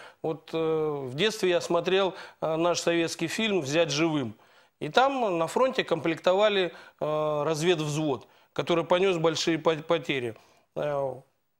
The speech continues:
естественно, первый, кто выбирал, э, с нового пополнения призывников, это был, э, начальник разведки. И он спросил, э,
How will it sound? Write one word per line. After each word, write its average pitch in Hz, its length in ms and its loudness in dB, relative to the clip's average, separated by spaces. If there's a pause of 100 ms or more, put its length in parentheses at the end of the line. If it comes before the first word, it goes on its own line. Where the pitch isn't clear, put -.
(540)
естественно, 226 520 0
первый, 190 440 2
кто 180 340 2
выбирал, 165 540 2 (240)
э, 156 480 -2
с - 360 -12
нового 160 520 2
пополнения 160 720 0
призывников, 226 720 0 (320)
это 247 260 2
был, 202 400 0 (120)
э, 165 240 2
начальник 175 540 0
разведки. 143 580 -2 (260)
И - 80 0
он 349 140 2
спросил, 233 600 0 (300)
э, 165 580 0